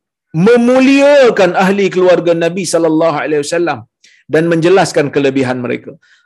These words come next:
Allah Azza wa Jalla berfirman, "Innama yuridullah." Sesungguhnya Allah mahukan supaya Allah dapat membersihkan kekotoran daripada kamu,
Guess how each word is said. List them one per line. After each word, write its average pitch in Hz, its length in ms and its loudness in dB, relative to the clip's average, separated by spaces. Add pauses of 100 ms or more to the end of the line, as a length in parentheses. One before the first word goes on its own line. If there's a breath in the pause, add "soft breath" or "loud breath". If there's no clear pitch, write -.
(120 soft breath)
Allah 269 220 2 (140)
Azza 214 260 0
wa 220 160 2
Jalla 254 300 2
berfirman, 208 460 0 (260)
"Innama 262 500 2 (180)
yuridullah." 220 880 2 (960)
Sesungguhnya 269 760 0 (140)
Allah 277 520 2 (1300)
mahukan 277 640 2 (840)
supaya 220 480 2 (140)
Allah 262 420 2 (600)
dapat 214 360 0 (120)
membersihkan 208 1000 -2 (160)
kekotoran 262 720 2 (120)
daripada 240 400 0 (120)
kamu, 370 280 4